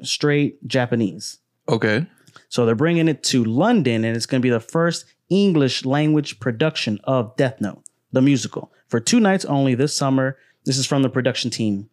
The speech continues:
Speaker 1: "We are beyond excited to be presenting the first English language production of Death Note, the musical, for two nights only this summer."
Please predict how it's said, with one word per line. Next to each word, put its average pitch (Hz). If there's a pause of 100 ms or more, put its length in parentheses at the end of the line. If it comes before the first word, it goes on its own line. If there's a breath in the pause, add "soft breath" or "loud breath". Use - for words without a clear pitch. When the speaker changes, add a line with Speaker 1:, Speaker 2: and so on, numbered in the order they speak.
(260)
Speaker 1:
"We 127
are 131
beyond 143
excited 143 (160)
to 120
be 123
presenting 135
the 110
first 135
English 139
language 131
production 120
of 170
Death 110
Note, 117
the 147
musical, 113
for 107
two 196
nights 123
only 151
this 139
summer." 101